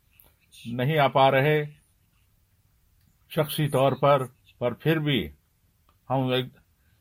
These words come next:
एक दूसरे को देख पा रहे हैं और खुदावंद का हम शुक्र करते हैं कि उसने हमें इतना अच्छा कलाम और वचन दिया है,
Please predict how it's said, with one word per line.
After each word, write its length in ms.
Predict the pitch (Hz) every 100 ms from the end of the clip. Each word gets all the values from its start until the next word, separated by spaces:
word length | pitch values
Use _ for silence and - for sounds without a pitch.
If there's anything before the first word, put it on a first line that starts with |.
| _
एक 200 | 120 135
दूसरे 360 | 123 135 143 127
को 220 | 120 107 95 _ _ _ _ _ _ _ _ _ _ _ 107
देख 260 | 127 151
पा 140 | 147 135
रहे 220 | 135 135
हैं 180 | 131 156 170 _ _ _ _ _ _ _ _ _ _
और 140 | 104 107 _ _ _ -
खुदावंद 380 | 113 131 143 135
का 120 | 123
हम 140 | 120
शुक्र 320 | 113 139 151 143
करते 320 | 143 131 -
हैं 360 | 139 143 160 - _ _ _ _ _ _ _ _ _ _ _ _ _ _ _ _ - - - _ _ _ _ _ _ _ -
कि 100 | 127
उसने 400 | 139 143 147 147
हमें 520 | 131 135 131 123 107 - - - _ _ _ _ _ _
इतना 280 | 127 - 147
अच्छा 380 | 127 135 - 147
कलाम 440 | 147 123 135 139
और 120 | 123
वचन 360 | 113 110 135 123
दिया 220 | 98 95 85
है, 180 | 82